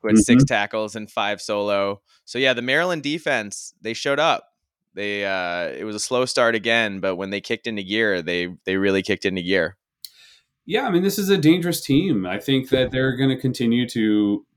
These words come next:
Speaker 2: cause some fits for some teams over there in the East and any of their crossover games. You know, Virginia is not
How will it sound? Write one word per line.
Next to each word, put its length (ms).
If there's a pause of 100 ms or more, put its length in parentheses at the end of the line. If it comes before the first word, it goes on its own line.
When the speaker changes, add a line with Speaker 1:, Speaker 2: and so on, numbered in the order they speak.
Speaker 2:
cause 320
some 160
fits 300
for 140
some 240
teams 380
over 240
there 180
in 80
the 180
East 300
and 220 (800)
any 160
of 40
their 160
crossover 480
games. 340 (580)
You 80
know, 60
Virginia 420
is 160
not 340